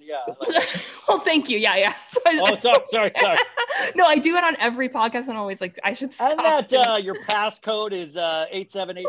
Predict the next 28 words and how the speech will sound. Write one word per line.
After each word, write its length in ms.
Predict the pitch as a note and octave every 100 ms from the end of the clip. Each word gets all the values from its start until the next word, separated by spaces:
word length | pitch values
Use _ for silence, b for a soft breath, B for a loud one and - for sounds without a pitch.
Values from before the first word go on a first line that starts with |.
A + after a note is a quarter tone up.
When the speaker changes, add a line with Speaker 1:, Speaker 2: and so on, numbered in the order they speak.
| -
Speaker 1:
seven 220 | - E4+ D4+
pound, 380 | - - -
right? 300 | F4 C4 G#3
Like, 120 | D#3+ D#3
that's, 340 | E3+ F3+ B4+
uh 340 | E3 D#3+ D#3+
Speaker 2:
<laughs> 40 | E3
But, 100 | G4+
like, 260 | G4 G4
you're, 380 | G4 G#4+ F4+ C#4+
you're 200 | C4 E4+
my 160 | E4+ C4
friend. 320 | - C4 F#3+
Like, 80 | F#3+
it's 140 | A#3+ B3+
like, 120 | -
it's 140 | A#3+ C4+
okay 220 | B3 B3+
that 100 | A3+
you 200 | G3 B3+
know 160 | A#3 F3+
where 140 | D#3+
I 80 | D#3+
live, 180 | D3 B3
but, 100 | A#3
like, 160 | F3 -
it's, 220 | G#3 -
I 260 | - G3